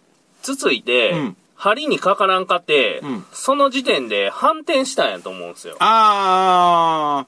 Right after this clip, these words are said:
Speaker 2: ー。
Speaker 1: で、尻尾にかかっとんやない。
Speaker 2: うんうん。
Speaker 1: やけん、ジグが縦向いとるけん、あのかかり方したんやないんかなって思い始めましたね。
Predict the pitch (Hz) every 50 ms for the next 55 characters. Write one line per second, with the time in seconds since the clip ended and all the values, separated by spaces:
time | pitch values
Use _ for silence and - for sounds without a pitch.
0 | _ - 330 339 285 - - 262 - - - 220 214 214 208 208 254 254 254 254
1 | 247 240 - 208 139 95 78 65 64 60 53 _ _ _ _ - - - - 143
2 | 147 147 143 135 127 117 110 123 127 123 117 113 214 175 165 - - - - -
3 | - - - - 151 190 285 285 311 302 269 220 214 208 202 175 120 101 95 -
4 | _ _ _ - _ _ _ _ - 196 190 185 214 214 220 233 247 254 262 254
5 | 262 - 190 139 - 156 156 147 123 104 92 87 - _ _ _ _ _ _ _
6 | - 147 160 160 147 - 180 165 - 170 143 143 131 156 143 139 143 139 - -
7 | - 127 117 110 104 98 110 113 110 101 92 95 92 90 90 98 95 - 92 85
8 | 80 - - _ _ _ _ - - 120 120 113 110 110 110 117 113 107 110 110
9 | 104 101 101 98 - - - 101 87 78 76 67 -